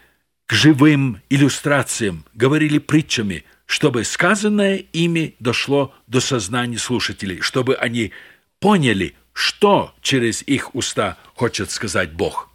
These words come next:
Но больше всех пользовался притчами и живыми иллюстрациями наш Господь. Он так желал, чтобы люди поняли самые драгоценные истины Божии,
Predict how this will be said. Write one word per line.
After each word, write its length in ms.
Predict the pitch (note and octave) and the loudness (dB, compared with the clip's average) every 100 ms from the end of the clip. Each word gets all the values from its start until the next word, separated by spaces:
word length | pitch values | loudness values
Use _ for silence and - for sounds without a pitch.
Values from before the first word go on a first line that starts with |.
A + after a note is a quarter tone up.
| _ _ _ _ _ _ D3+ | _ _ _ _ _ _ 0
Но 120 | E3 | 2
больше 340 | G#3 B3+ G#3 | 4 2 2
всех 340 | G3+ - F#3 - | 2 2 2 2
пользовался 640 | D#3+ C#3+ C#3+ C#3+ C#3 C3 | 2 2 0 0 0 -2
притчами 480 | - B2 - B2+ B2 | 0 -2 -2 -4 -4
и 160 | - | -4
живыми 400 | G#2+ A2 B2 C3 | -2 0 2 0
иллюстрациями 1080 | B2 A2 F#2+ F#2 - F3+ F3 - D#3+ D#3 - _ - | -2 -4 -6 -6 -2 -2 -2 -4 -2 -2 -6 _ -4
наш 400 | A#2+ A#2+ - - | -2 0 -4 -4
Господь. 640 | A#2+ A2 - F2 - - _ _ _ _ | -4 -2 -2 -2 -4 -10 _ _ _ _
Он 220 | - F#3+ F#3+ | -2 0 0
так 240 | - G#3 A2 | 0 2 2
желал, 380 | G#2 A2+ F#2 D#2+ | 0 0 0 -2
чтобы 300 | - B2 D3 | -2 0 0
люди 280 | F#3 E3+ | 0 0
поняли 580 | E3+ - G#3 F3+ A#2+ G#2+ | -2 0 0 2 0 -2
самые 380 | G#2 G3+ F#3 F#3 | 0 0 2 2
драгоценные 680 | F#3 F3+ F#3+ - G#3+ G3 G3+ | 2 2 0 2 2 2 0
истины 480 | G#3 - - A#2+ A2 | 0 -2 -4 -6 -4
Божии, 480 | G2 E2 - D#2+ | -2 -2 -4 -10